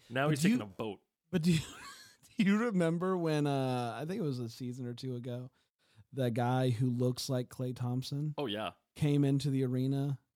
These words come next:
Speaker 1: Yeah.
Speaker 2: did a little shoot around, <laughs>
Speaker 1: Yeah. Yeah,
Speaker 2: got
Speaker 1: they
Speaker 2: kicked
Speaker 1: fully,
Speaker 2: out?
Speaker 1: like, and nobody stopped him. Everyone was like, "Yeah, it's Klay." <laughs>
Speaker 2: That's just Klay.
Speaker 1: He doesn't look that much like Klay Thompson. That,
Speaker 2: No, he
Speaker 1: but,
Speaker 2: doesn't.
Speaker 1: but somehow
Speaker 2: Enough.
Speaker 1: everyone was like, "Yeah, that." It's almost like, it's almost like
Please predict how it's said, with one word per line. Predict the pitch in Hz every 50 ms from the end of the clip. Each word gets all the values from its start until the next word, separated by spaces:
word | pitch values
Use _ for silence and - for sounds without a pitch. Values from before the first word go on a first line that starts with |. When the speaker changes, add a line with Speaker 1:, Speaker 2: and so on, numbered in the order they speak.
| _ _ _
Speaker 1:
Yeah. | 117 131 151
Speaker 2:
did | 147
a | 147
little | 147 147 143 135 123
shoot | - - - 143 143 143
around, | 151 147 147 151 135 - - - - -
<laughs> | _ _ _ - -
Speaker 1:
Yeah. | 139 160 170 139 - _ _ _ _ -
Yeah, | 139 139
Speaker 2:
got | 151 120
Speaker 1:
they | 143
Speaker 2:
kicked | 160 160 151
Speaker 1:
fully, | 165 170 165
Speaker 2:
out? | 151 143
Speaker 1:
like, | 143 135 131 151
and | 135 127 131
nobody | 135 143 143 151 151
stopped | 143 - 170 - - -
him. | 113 98 101
Everyone | 110 117 113 127
was | 123 110 123
like, | 123 127
"Yeah, | 151 139
it's | 107 -
Klay." | - - - 147 117 101 104 120 117 - - -
<laughs> | 170 - 220 - 269 -
Speaker 2:
That's | - 175 131 -
just | - 147 254
Klay. | - - - 113 113 117 117 113 -
Speaker 1:
He | - 226
doesn't | 233 214 269 262
look | 247 190 120 113
that | 117 127 - 135 - 120
much | 127 120 -
like | 127 113 -
Klay | - 113 107 -
Thompson. | - 107 104 101 110 117 104 101
That, | 104 107
Speaker 2:
No, | 127 127
he | 127 135
Speaker 1:
but, | 135
Speaker 2:
doesn't. | 127 117 110 107 110 107 - _ _ _ _ _ _ _ _
Speaker 1:
but | 127 127 123 - _ -
somehow | - - 117 139 156 131 123 120
Speaker 2:
Enough. | 123 139 147 135 135 120 - - - _ _ _ -
Speaker 1:
everyone | 113 110 117 131 135 135 131
was | 135 123 110
like, | 127 123 123 123 - - _ _ _ _ _ _ _
"Yeah, | 104 98 95 95
that." | 92 107 104 101 - _ _ _ _ -
It's | 143 147 -
almost | 208 208 220 233 -
like, | 247 233 220 - - - _ _ _ _ _ _ _ _ _ _ _ _ _ _ _ _
it's | - 123
almost | 151 151 165 185 185 -
like | 175 151 143 143 -